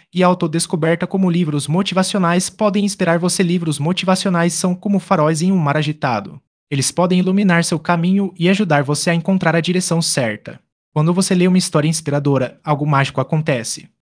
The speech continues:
Você começa a se identificar com os desafios e vitórias do autor. Isso pode fazer você refletir sobre sua própria vida e suas escolhas.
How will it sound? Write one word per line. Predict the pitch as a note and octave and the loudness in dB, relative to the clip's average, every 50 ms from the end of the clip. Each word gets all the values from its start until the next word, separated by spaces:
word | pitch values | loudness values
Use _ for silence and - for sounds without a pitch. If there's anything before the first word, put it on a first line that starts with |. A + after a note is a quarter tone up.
| _ _ _ _ | _ _ _ _
Você | C3 - - F#3 | -4 0 0 0
começa | F3+ - G3 D#3+ D#3+ D#3+ - E3 | 0 2 2 2 2 2 0 -2
a | |
se | - - G3 | 0 0 0
identificar | E3+ F3 F3 - - - A3 - F3+ F#3 F#3 | 2 2 0 0 -2 -6 -2 0 0 0 0
com | F#3 F#3+ F#3 | 0 0 0
os | F3 D3 | 0 0
desafios | D#3+ F3+ E3 F3+ F#3 F3+ - - D3 C#3+ C#3+ D3 - - - | 0 0 2 2 0 0 0 -4 -2 -2 -2 -4 -6 -4 -4
e | G3+ | -2
vitórias | G3 A3 - E3+ D3 C3+ D3 D3 C3+ | -2 0 0 2 2 2 0 -2 0
do | D3+ D#3+ | 0 -2
autor. | D#3 D#3 - E3 C3+ A2+ G#2 A#2 - _ _ _ _ _ _ | -2 0 0 -2 -2 -2 -4 -8 -14 _ _ _ _ _ _
Isso | - G3+ - - F#3+ | -4 -2 -2 -2 -2
pode | G#3+ G3+ G3 F#3+ | 2 2 2 2
fazer | G3 - - G3+ E3+ F#3 F#3+ | 2 2 2 2 4 4 2
você | E3+ F#3 F3 - F3+ | 2 2 0 2 2
refletir | D#3+ G3 G3 - G#3 G3+ - G#3 G#3+ | 2 2 2 2 0 0 2 0 0
sobre | G#3 - - F3 D#3+ E3 D#3 | 2 2 0 0 0 0 -2
sua | - - D#3+ D#3 | 0 0 -2 -2
própria | D#3 - F3 F#3 F#3 G3 F#3 | 0 0 0 0 2 2 0
vida | D#3 D3 E3+ F3+ E3+ F#3+ G3 F#3+ | 0 2 0 2 2 0 -2 0
e | F3+ | -4
suas | E3 - - D#3+ D#3+ D3+ | -4 -2 0 0 0 0
escolhas. | F3 F3 - - E3+ C#3+ A#2+ A#2 A2 - - - - - - | 0 -4 -2 0 0 0 0 0 -4 -6 -8 -8 -8 -8 -10